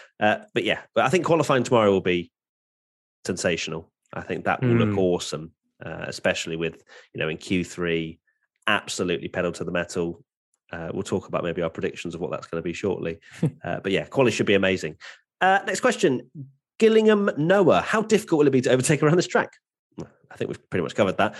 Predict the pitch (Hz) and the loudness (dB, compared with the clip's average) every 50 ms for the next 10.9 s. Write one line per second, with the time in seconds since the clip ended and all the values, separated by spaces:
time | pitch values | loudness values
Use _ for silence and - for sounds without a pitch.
0 | - - - - 160 185 180 156 151 160 156 147 147 143 135 - - 127 117 127 | -18 -12 -4 2 4 4 4 6 6 6 6 6 6 4 2 2 2 4 4 4
1 | 147 147 127 127 120 127 127 - - 127 - - 123 120 117 - 120 113 - 117 | 4 2 2 2 2 2 2 0 -2 -4 -2 0 0 0 2 2 0 0 2 2
2 | 110 110 110 107 - 135 135 123 98 85 82 95 107 98 - - - 76 - - | 0 0 0 2 2 4 4 4 4 0 0 0 -2 -2 -2 -2 -6 -10 -10 -8
3 | - 113 120 131 135 113 87 - 98 95 90 87 90 95 92 92 - - 87 82 | -6 -2 0 2 2 0 0 0 0 2 2 4 4 2 2 0 -2 -4 -2 -2
4 | 85 92 104 110 110 - _ _ - - _ _ _ - 92 90 90 - - - | -2 -4 -6 -8 -10 -12 _ _ -20 -20 _ _ _ -6 -4 -2 -4 -4 -4 -2
5 | 101 92 87 90 87 - - _ _ _ _ _ _ _ _ _ _ - - _ | 0 0 2 0 -2 -4 -10 _ _ _ _ _ _ _ _ _ _ -20 -20 _
6 | _ _ - - - 160 160 165 160 147 127 104 92 - - _ _ _ _ _ | _ _ -8 -6 -4 -2 0 2 4 4 4 4 2 0 -6 _ _ _ _ _
7 | _ _ - 127 - - 160 143 147 - - 139 117 - - _ - 120 113 135 | _ _ -12 -10 -2 -2 -2 0 0 2 2 2 2 0 -4 _ -6 0 0 0
8 | 127 90 92 76 98 131 - - - 123 107 117 123 117 131 147 131 117 127 117 | 0 0 -4 -4 -4 -6 -6 -4 -6 -4 0 2 0 4 2 2 0 2 -2 -2
9 | - - 196 175 170 160 139 143 131 127 113 120 117 110 110 110 123 120 113 120 | 0 2 2 4 4 2 2 2 2 4 4 4 4 2 2 0 0 0 0 0
10 | 117 123 117 110 110 110 107 107 104 - - 113 107 104 104 101 101 - | 2 2 2 4 4 2 0 -2 -2 -2 -4 0 2 2 2 0 -2 -6